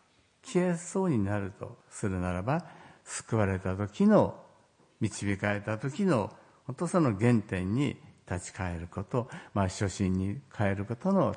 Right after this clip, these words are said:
大切さがあるかと思います。まあ、このように勤勉という中にはもちろん熱心があります。そして、さらにここで言われることは、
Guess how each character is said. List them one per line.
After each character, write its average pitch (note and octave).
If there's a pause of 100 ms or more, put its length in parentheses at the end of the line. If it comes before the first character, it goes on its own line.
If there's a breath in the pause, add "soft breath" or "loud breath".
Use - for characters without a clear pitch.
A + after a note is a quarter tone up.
大 G2+
切 G2+
さ C#3
が C#3+
あ A2+
る G#2
か G2
と -
思 D2+
い D2+
ま D2+
す。 - (1400 soft breath)
ま B2
あ、 A#2+
こ B2+
の B2+
よ A#2+
う -
に C#3
勤 A2
勉 G#2+
と G2+
い G#2
う -
中 G#2
に C#3
は A2+
も G2+
ち -
ろ D3
ん F#2
熱 B2
心 F#2
が F2
あ F2
り F#2
ま G#2
す。 - (960 soft breath)
そ C3+
し A#2+
て、 C3
さ D#3+
ら D3+
に B2+
こ -
こ B2+
で B2
言 B2
わ B2+
れ A#2+
る G#2+
こ G#2+
と G2+
は、 C#3